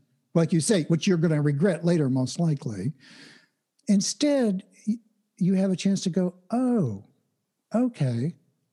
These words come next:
I'm gonna respond with something at a higher cognitive level." Now, literally, we're talking about using your neurology, the higher cognitive functions of your brain, because the reactive part is just kinda like,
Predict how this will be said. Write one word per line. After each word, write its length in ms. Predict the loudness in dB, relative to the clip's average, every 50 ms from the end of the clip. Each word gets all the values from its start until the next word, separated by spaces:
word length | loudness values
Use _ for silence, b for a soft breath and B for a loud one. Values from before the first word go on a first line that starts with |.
| _ -4
I'm 220 | -2 0 0 0 0
gonna 160 | 0 0 0
respond 640 | 0 -2 -4 -4 -4 -2 -2 0 -2 -2 -4 -4 -4
with 120 | -4 -2
something 340 | -2 -2 -2 -2 -2 -4 -4 -8 -12 _ -4
at 120 | -2 0 0
a 100 | -2 -4
higher 440 | -6 -6 -4 -2 0 0 0 -2
cognitive 540 | -2 -2 -2 0 0 0 0 0 0 0 0
level." 220 | 0 0 -2 -4 B B B B 0
Now, 100 | 2 2
literally, 540 | 2 2 2 2 2 2 2 2 2 2 2
we're 100 | 0 0
talking 400 | 0 0 -2 0 0 0 0 2
about 280 | 2 2 0 0 -2 -6 B B B B B B _
using 440 | 0 2 2 2 2 0 0 2 2
your 200 | 2 2 2 2
neurology, 960 | 2 2 2 2 2 2 0 0 2 0 0 2 2 0 0 0 0 -2 b b b b b b b b 0
the 100 | 0 0
higher 340 | 2 2 2 2 2 2 0
cognitive 480 | 0 0 0 0 2 2 2 2 2
functions 380 | 2 0 0 0 0 0 0 0
of 60 | -2 -2
your 80 | 0
brain, 160 | 0 2 2
because 320 | 2 2 2 2 0 0 B B B B B 0
the 120 | 2 2
reactive 540 | 4 4 2 2 0 0 0 -2 -2 -2 0
part 240 | 2 2 2 2 0
is 100 | 0 -2
just 180 | -2 -4 -2 0
kinda 140 | 0 2 2
like, 220 | 0 0 -2 -4